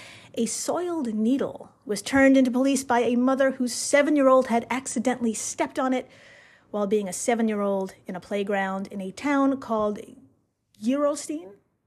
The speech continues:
Gerolstein? Gerolstein. Anyway, it's not <laughs> far from the border with Belgium, and you guessed it, her D N A appeared here.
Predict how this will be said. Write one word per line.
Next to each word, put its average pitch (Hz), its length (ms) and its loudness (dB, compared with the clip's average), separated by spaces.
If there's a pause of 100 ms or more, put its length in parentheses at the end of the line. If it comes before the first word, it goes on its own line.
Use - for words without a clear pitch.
(400)
Gerolstein? 262 640 -2 (500)
Gerolstein. 180 600 -6 (680)
Anyway, 190 300 -4
it's 226 140 -4
not 320 180 2
<laughs> - 120 -8
far 262 300 4
from 240 220 2
the 233 60 8
border 214 300 6
with 196 200 -2
Belgium, 233 420 4 (420)
and 226 120 4
you 294 120 4
guessed 285 300 0
it, - 220 -2 (640)
her 311 160 2
D 294 180 2
N 277 120 4
A 226 160 0
appeared 180 540 -2 (140)
here. - 460 -10